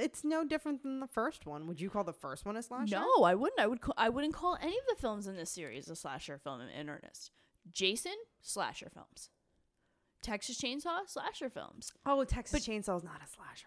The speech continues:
Speaker 1: film.
Speaker 2: What? Are you, you are out of your bird. <laughs> Have you lost your mind? I will help you find it. <laughs> Because, dude, okay, here's my argument. You ready?
Speaker 1: Ready.
Speaker 2: A slasher film.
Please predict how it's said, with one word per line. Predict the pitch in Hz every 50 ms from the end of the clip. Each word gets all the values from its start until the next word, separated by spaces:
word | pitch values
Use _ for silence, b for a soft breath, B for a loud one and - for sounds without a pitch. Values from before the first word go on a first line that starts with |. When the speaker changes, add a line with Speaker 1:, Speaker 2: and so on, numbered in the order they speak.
| _ -
Speaker 1:
film. |
Speaker 2:
What? | - 539 571 453 - - -
Are | 247 233
you, | 240 247 262 - -
you | - - - 679 622 -
are | - -
out | - 160 156 143
of | 160 160
your | 156 165 156
bird. | - - 151 131 113 135 - - - - - _ -
<laughs> | - - - - - - - - - - _ _ _ - - - - - - - - _ _ - _ _ _ - - -
Have | - 277 311 277
you | 311 311 311
lost | 311 311 330 330 - -
your | 277
mind? | 294 302 339 381 370 -
I | - - 302
will | 262 226 226
help | 247 254 262 254
you | 285 285
find | - 254 143 151 165 -
it. | 262 - - - -
<laughs> | - - - - 330 - 508 587 539 466 359 - -
Because, | 285 285 - - 339 302 294 254 - B B B B B _
dude, | - 440 480 453 339 240 277 b b b b b b _ _ _ _ _ -
okay, | 254 226 170 - - - _ _ _
here's | 233 240 240
my | 247 240 214
argument. | 175 160 147 143 123 - -
You | 156
ready? | 156 147 185 226 247 - 180
Speaker 1:
Ready. | 180 185 165 151 147 - _ _ _ _ _ _ _ _ _ _ _ _ _ _ _ _ _ _ _ _ _ _
Speaker 2:
A | 233
slasher | - - 240 196 214 247 - - 208 180
film. | - 139 - - - -